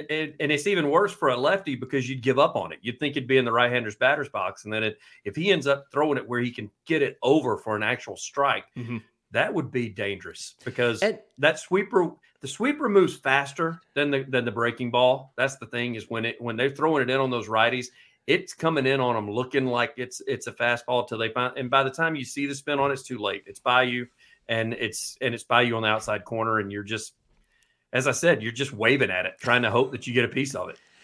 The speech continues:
Speaker 2: Yeah, and, and the one thing, the one reason why I, I hesitate a little bit on a sweeper is the fact that, uh, he doesn't really have platoon splits,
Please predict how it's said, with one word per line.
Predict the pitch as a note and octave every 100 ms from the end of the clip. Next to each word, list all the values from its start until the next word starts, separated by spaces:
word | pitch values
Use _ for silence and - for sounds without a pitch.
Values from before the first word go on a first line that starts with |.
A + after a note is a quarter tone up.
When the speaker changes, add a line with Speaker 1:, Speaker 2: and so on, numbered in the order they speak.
| - -
Speaker 2:
Yeah, | A#2+ A2 G#2
and, | F3+ F#3
and | G#3+ G3+
the | F3+ G3+
one | G3 A3 C#4 D4
thing, | - G#3+ G#3 G#3
the | D3+
one | D3+ G3
reason | G3+ G3 F#3
why | D#3+ D#3
I, | D#3 -
I | C#3+
hesitate | B2+ D#3 C#3+ C#3
a | C3
little | B2+ C3+ A2+
bit | B2 - _ B2+
on | B2+ B2 A#2+ A2 _ _ _
a | C3+ B2
sweeper | - - G#3+ G#3 C3+ A#2+ G#2+ _ _ -
is | F3 D3+
the | D#3
fact | - D#3+ D#3 D#3+ C#3+ B2
that, | D3 C#3 - - _ _ _ _ _ -
uh, | B2+ B2
he | - A#3+
doesn't | D4 B3
really | F3+ G#3 F#3
have | - C3 D#3+ -
platoon | - C3+ C#3+ D#3+
splits, | - C4 C4